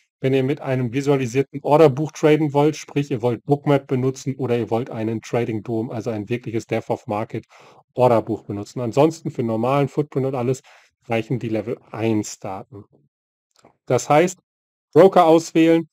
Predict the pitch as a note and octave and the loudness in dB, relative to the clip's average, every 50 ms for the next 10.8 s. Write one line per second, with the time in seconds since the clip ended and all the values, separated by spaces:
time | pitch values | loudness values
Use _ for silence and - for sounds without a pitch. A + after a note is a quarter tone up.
0 | _ _ - - - C#3+ C#3+ D3 C#3 B2+ C3+ C3+ - C#3 - - - F3+ F3 - | _ _ -8 2 4 6 6 6 6 4 2 0 0 -2 -2 2 2 2 2 2
1 | - E3 D#3+ D3+ E3+ C#3+ - - D#3 - - D#3 C#3 B2 C#3 C#3+ C#3 - C3 - | 0 0 2 2 0 -2 -2 -4 -6 -2 -2 -2 0 2 0 0 0 -2 -4 -6
2 | - A#2+ - - - A#2 - - A#2+ A2 - B2 A#2+ A#2+ B2+ C3+ A#2+ G#2 F#2+ - | -8 -12 -8 -6 -6 -6 -4 -4 -6 -6 -4 -4 -4 -4 -4 -4 -6 -10 -8 -4
3 | - D3 F3 G3 G3+ F#3+ F3+ F3 E3+ E3 - - E3 E3 E3 _ _ _ _ _ | -2 0 0 0 -2 -4 -4 -4 -6 -6 -4 -4 -4 -4 -4 _ _ _ _ _
4 | _ _ _ - C#3+ E3 E3 - D#3+ D#3+ D#3+ D#3+ - E3 D#3+ E3 D#3 C#3 A#2 B2 | _ _ _ 4 4 4 4 4 4 4 4 4 2 0 0 0 0 -2 -4 -6
5 | - _ - E3+ F3+ F3+ G3+ G3 F#3+ F#3+ F3+ D3 - C#3 C#3 D3+ D#3+ D3+ - E3 | -8 _ -6 -4 2 4 4 6 6 4 4 2 2 2 4 4 2 2 0 -2
6 | D#3 D#3+ - - _ _ - C3 C3+ D#3 D3 - - D#3 D#3+ D#3+ E3 C#3+ B2 B2+ | -2 -2 -4 -8 _ _ 0 2 2 2 2 0 0 2 2 2 2 2 2 0
7 | C3 - - - B2+ B2+ - C3 - - C#3+ D3+ E3+ D#3+ C#3 C3+ B2+ B2 B2+ B2 | -2 -2 -4 -4 -4 -2 -4 -6 -2 0 2 2 2 0 -2 -2 0 0 0 0
8 | - C3+ A#2 A#2 A2+ A2 - C3 C3 C#3+ - - D#3 C#3 - - C#3+ C3+ _ - | -2 -2 -2 -2 -2 -2 2 2 2 2 2 -2 -6 -8 -6 -6 -8 -8 _ -6
9 | D3 C#3 C#3+ - C#3 C3 B2+ _ _ _ _ - B2+ - - B2+ C#3 - - C#3 | -8 -6 -6 -6 -8 -8 -10 _ _ _ _ -20 -10 -6 -4 -4 -2 -2 -4 -6
10 | - - C#3 - - - C3 F3 F#3 - - - E3 C#3+ D3 C#3 | -8 -8 -10 -8 -2 0 0 0 0 -2 -4 -6 -2 0 2 0